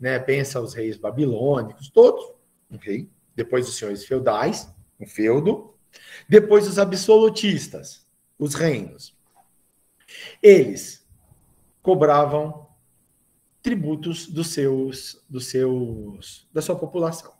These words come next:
Como que era esse tributo? Comida. Geralmente, você dava cinquenta por cento de tudo que você produziu pro rei. Em épocas de guerra, precisava de mais,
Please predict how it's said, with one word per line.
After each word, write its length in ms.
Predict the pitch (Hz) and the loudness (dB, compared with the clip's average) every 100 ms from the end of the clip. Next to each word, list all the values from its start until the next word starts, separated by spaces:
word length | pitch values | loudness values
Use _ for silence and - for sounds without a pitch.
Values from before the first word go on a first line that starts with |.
| _ _ - - | _ _ -20 -4
Como 200 | 156 143 | -2 -2
que 100 | - | -2
era 120 | 127 | -2
esse 160 | 127 - | -4 -2
tributo? 640 | 170 170 196 247 285 - - _ _ _ | -2 2 0 0 -4 -12 -18 _ _ _
Comida. 540 | _ 143 175 147 - - _ _ - | _ -6 -2 -4 -6 -20 _ _ -2
Geralmente, 580 | 247 233 226 202 233 | 0 2 0 -2 -4
você 200 | - - | -6 -8
dava 460 | 185 160 147 123 - - _ | 0 2 2 -2 -12 -20 _
cinquenta 580 | - - 269 247 214 196 | -10 -2 -2 0 -4 -4
por 180 | 190 202 | -4 -4
cento 480 | 196 185 170 175 226 _ _ _ _ _ _ _ _ _ _ - | -4 -4 -4 -6 -12 _ _ _ _ _ _ _ _ _ _ -6
de 160 | 185 214 | -2 -2
tudo 220 | 226 208 | -2 -4
que 80 | 196 | -2
você 280 | 190 185 170 | -2 -2 -4
produziu 500 | 175 151 139 156 165 | -4 -2 -2 -2 -2
pro 120 | 208 | -2
rei. 460 | 196 233 202 - _ _ _ _ _ _ _ _ _ _ _ | 0 0 -2 -10 _ _ _ _ _ _ _ _ _ _ _
Em 200 | 143 131 | -6 -4
épocas 320 | 110 107 135 123 | -4 -6 -8 -6
de 100 | 131 | -2
guerra, 400 | 123 127 147 202 | 2 2 2 -2
precisava 520 | - - 113 110 110 | -8 -16 -8 -6 -6
de 120 | 139 | -6
mais, 400 | 139 135 180 202 | -4 -2 -2 -4